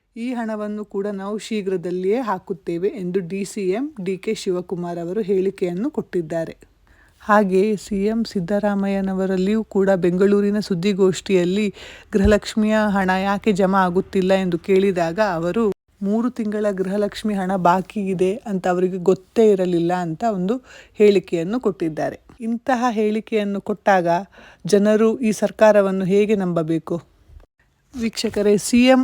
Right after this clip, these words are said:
ಆಗಿ ಅವರಿಗೆ ಇದರ ಬಗ್ಗೆ ಸುಳಿವೇ ಇಲ್ಲ ಅಂತಾದರೆ ಯಾರು ನಂಬುತ್ತಾರೆ ಹೇಳಿ? ಅದೇ ರೀತಿ ಡಿ ಕೆ ಶಿವಕುಮಾರ್ ಅವರು ಹೇಳಿದ್ದಾರೆ,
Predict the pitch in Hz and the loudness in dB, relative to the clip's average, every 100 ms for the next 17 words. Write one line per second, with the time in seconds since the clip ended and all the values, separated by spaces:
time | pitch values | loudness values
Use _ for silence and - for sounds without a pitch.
0 | 269 208 190 190 - 208 208 214 196 214 | 2 -2 0 -2 0 2 2 2 4 2
1 | - _ 220 196 220 208 196 180 202 240 | 0 _ -4 0 0 2 0 2 0 0
2 | _ - _ - 226 220 226 240 233 208 | _ -20 _ -4 2 4 4 2 2 0
3 | 202 196 190 180 202 180 180 185 185 202 | 0 0 -2 -2 0 0 0 2 4 4
4 | 220 196 185 180 - 170 170 175 180 - | 2 -2 -2 -4 -4 -2 -2 -4 -4 -8
5 | _ _ _ _ _ _ - 196 220 233 | _ _ _ _ _ _ -6 0 4 4
6 | 220 196 220 185 202 - 226 - 208 208 | 2 -2 -6 -4 -4 -2 -4 0 0 0
7 | 214 214 214 202 202 202 190 190 190 185 | -2 0 2 2 2 2 2 2 0 0